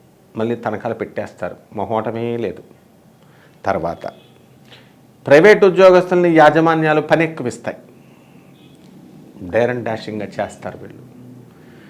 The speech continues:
కాబట్టి యాజమాన్యాలు గుర్తిస్తాయి వీళ్ళని. కాకపోతే ఎక్కడో ఏదో లోటన్నట్టుగా ఉంటుందన్నమాట ఈ కుంభరాశి వాళ్ళ యొక్క పరిస్థితి. ఏమిటా గ్యాప్ అంటే,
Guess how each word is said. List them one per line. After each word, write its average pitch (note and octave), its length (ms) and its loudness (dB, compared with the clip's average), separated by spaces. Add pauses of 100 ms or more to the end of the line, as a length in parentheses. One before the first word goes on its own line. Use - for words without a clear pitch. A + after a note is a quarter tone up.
(300)
కాబట్టి D3 540 2 (140)
యాజమాన్యాలు D#3+ 1200 2 (200)
గుర్తిస్తాయి E3+ 500 -2
వీళ్ళని. F2+ 400 -12 (400)
కాకపోతే A3+ 720 -2
ఎక్కడో G#3 840 -2
ఏదో D#3+ 680 -2
లోటన్నట్టుగా B2+ 1120 -4
ఉంటుందన్నమాట G2 760 -10
ఈ G#2+ 40 -12
కుంభరాశి A2 560 -6
వాళ్ళ G2 160 -6
యొక్క F#2+ 220 -8
పరిస్థితి. - 600 -14 (840)
ఏమిటా A3 520 6
గ్యాప్ D#3+ 580 4
అంటే, D#3+ 800 2